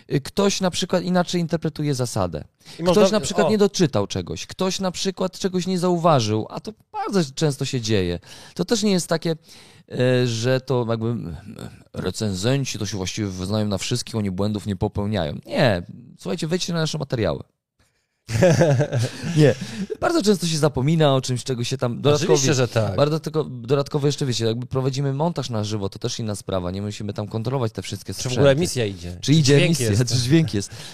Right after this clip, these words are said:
Speaker 1: To inna sprawa, ale to super doświadczenie, dlatego że, no,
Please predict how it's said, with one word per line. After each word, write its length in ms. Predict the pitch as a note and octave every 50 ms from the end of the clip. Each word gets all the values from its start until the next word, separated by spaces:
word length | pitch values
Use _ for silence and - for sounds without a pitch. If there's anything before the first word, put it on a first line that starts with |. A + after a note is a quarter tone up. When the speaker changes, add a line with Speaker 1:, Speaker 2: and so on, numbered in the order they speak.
| - -
Speaker 1:
To 80 | C#3+ F3
inna 160 | G3 F#3 D#3
sprawa, 280 | - - B2 A#2 A#2+
ale 100 | C3+ D3
to 100 | D3 F#3
super 300 | E3 - G#3+ G#3 G#3+ F#3
doświadczenie, 440 | F3 F3+ - - F3 - - G3+ G3
dlatego 280 | F3+ F3 - F#3+ F#3 F#3
że, 220 | E3+ F#3 F#3+ F3+ - _ _ _ _ - - - - - - _ -
no, 540 | - D#3+ E3+ F#3 G3 G3 G3 G3 F#3+ F#3+ -